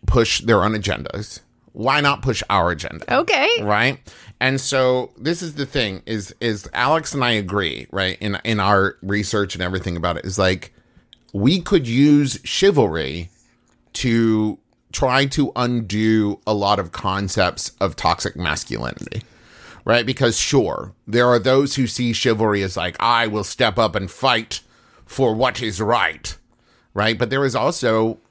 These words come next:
Speaker 1: in history, right, in the history of chivalry, people who say, "I do not want to fight."
Speaker 2: Mm-hmm.
Speaker 1: Like, that the chivalrous man shows,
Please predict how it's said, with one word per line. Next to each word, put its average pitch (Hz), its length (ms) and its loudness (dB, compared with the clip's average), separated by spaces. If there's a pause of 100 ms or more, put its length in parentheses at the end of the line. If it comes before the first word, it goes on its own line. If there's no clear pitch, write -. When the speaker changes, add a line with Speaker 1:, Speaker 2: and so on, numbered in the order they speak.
(100)
Speaker 1:
in 147 540 0
history, 117 800 -2
right, 107 320 0
in 113 80 0
the 110 80 0
history 117 360 2
of 85 100 0
chivalry, 92 540 0 (300)
people 110 280 -2
who 113 80 2
say, 107 420 0
"I 107 80 -2
do 104 240 -2
not 135 240 0
want 135 160 2
to 127 100 -2
fight." 76 380 -4 (260)
Speaker 2:
Mm-hmm. 214 160 2
Speaker 1:
Like, 110 220 2 (100)
that 107 360 0
the 110 140 0
chivalrous 123 840 0
man 98 580 0 (280)
shows, 104 920 2